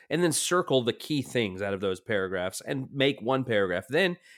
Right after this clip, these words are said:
give it to somebody that you, like, work with, but you, like, kinda despise, that you're kinda like, "You know, I like, I like Chuck, but Chuck's a little weird, and I, I don't, I don't wanna hang out with Chuck," but give it to them and say,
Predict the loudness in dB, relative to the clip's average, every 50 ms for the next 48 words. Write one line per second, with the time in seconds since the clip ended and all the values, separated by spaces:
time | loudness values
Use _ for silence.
0 | -20 _ 0 4 4 4 2 0 -4 -2 0 4 4 4 4 4 2 0 0 -4
1 | -4 -2 -2 -2 -2 -2 -2 0 0 0 0 0 -2 -2 -2 -2 0 0 0 2
2 | 2 0 0 0 0 0 -2 -2 0 0 0 2 2 0 -2 -2 -2 0 0 0
3 | -2 -2 -8 -10 -6 _ -2 0 0 0 -2 -2 -4 -8 -8 -8 -8 -12 -8 -4
4 | -2 -2 -2 -2 -2 -6 _ -20 -20 -20 -20 _ _ -2 2 4 6 6 4 4
5 | 2 0 0 2 2 2 2 2 0 -2 _ _ _ _ _ -8 -4 0 2 4
6 | 4 4 2 0 -4 _ 0 2 2 2 2 0 -8 -20 _ _ -20 -20 -20 _
7 | _ _ -14 -10 -2 0 0 0 0 0 0 2 2 2 2 2 0 2 2 2
8 | 2 0 -4 -8 _ _ -8 -6 -6 -4 -2 -2 -2 2 4 4 4 4 4 2
9 | 2 2 4 4 4 2 2 0 -2 -4 -2 2 2 2 2 2 0 -2 0 2
10 | 2 2 0 -2 -10 _ _ -20 _ _ -12 -4 4 4 6 6 6 0 4 4
11 | 4 4 4 4 2 2 2 2 2 2 2